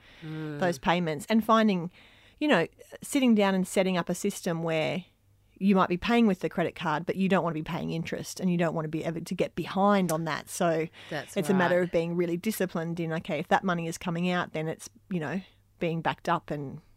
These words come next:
Speaker 2: and paid off and to make sure you don't get yourself into trouble, but then you get the frequent flyer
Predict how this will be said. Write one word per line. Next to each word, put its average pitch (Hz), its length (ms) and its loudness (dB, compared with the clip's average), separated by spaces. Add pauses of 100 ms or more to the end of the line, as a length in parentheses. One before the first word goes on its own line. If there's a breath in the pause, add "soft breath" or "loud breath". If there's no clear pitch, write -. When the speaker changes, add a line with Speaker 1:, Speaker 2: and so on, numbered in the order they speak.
(200)
Speaker 2:
and 165 160 -6
paid 156 240 -2
off 170 320 0
and 151 340 -8 (280)
to - 80 -4
make 165 200 -2
sure 180 140 -2
you 165 100 -2
don't 160 120 -4
get 160 140 -8
yourself 170 280 -6
into 165 180 -10
trouble, 175 320 0
but 165 180 -2
then 175 180 2
you 175 60 -2
get - 140 -2
the 190 60 -8
frequent 175 320 -4
flyer 180 200 -2